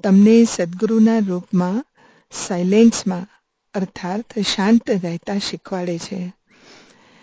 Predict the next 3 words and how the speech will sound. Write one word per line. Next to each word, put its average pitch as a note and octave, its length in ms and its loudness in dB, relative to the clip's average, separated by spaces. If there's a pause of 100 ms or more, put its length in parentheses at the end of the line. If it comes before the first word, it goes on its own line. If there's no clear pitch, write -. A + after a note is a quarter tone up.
(520)
તમે A#3 300 8
સાયલેન્સમાં F#3+ 800 0
રહી G3+ 520 -2